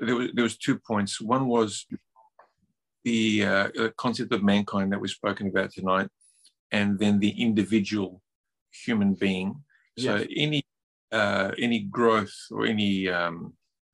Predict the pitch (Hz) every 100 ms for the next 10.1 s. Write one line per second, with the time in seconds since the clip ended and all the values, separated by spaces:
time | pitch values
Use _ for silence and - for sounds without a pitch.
0 | - 92 87 85 87 95 95 104 113 101
1 | 95 90 - _ _ _ _ _ - 101
2 | - 123 127 110 101 90 _ _ _ _
3 | _ _ _ 104 95 101 101 110 123 170
4 | - _ _ _ _ - 107 98 101 101
5 | 110 - _ _ _ _ _ _ 139 117
6 | 123 139 131 - 104 110 95 98 98 101
7 | 120 135 147 _ _ _ _ - 113 139
8 | 120 123 139 143 - 120 95 90 123 -
9 | _ _ _ - 98 95 92 90 90 87